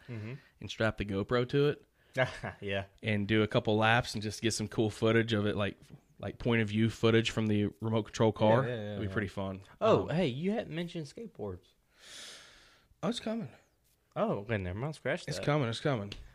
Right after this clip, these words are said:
Speaker 2: Skateboards? Yeah. Okay. We, we can talk about 'em. I was an avid skateboarder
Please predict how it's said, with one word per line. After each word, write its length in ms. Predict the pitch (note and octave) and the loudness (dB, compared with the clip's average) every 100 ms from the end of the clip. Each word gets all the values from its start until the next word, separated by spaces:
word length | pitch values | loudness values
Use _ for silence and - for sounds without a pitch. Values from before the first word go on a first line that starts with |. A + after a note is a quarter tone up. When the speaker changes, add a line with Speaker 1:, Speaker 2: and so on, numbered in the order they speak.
| - - - _ - | -20 -20 -20 _ -18
Speaker 2:
Skateboards? 640 | - E3+ F3 F3+ F#3 F3+ - _ - | -4 0 2 2 0 -2 -14 _ -12
Yeah. 200 | A2+ A2 G2 - | -4 -4 -4 -4
Okay. 200 | C#3 - - | -4 -4 -10
We, 220 | - F#3 F3+ | -4 -4 -4
we 80 | - | -6
can 100 | C4+ | -8
talk 140 | E3+ A#2+ | -6 -6
about 220 | A2 A#2+ | -4 -4
'em. 100 | C3+ _ _ _ - _ _ _ _ _ _ _ _ _ _ - - | -6 _ _ _ -20 _ _ _ _ _ _ _ _ _ _ -14 -4
I 420 | D3 F3+ G3 G#3 - - - - - - | 0 2 2 -2 -8 -20 -20 -20 -20 0
was 200 | D3 D#3 | 6 8
an 60 | D#3 | 8
avid 360 | B2 C3 D3 F#3+ | 6 8 6 2
skateboarder 720 | - D#3 C3+ B2 B2+ A#2 D3 | 2 4 4 4 4 4 0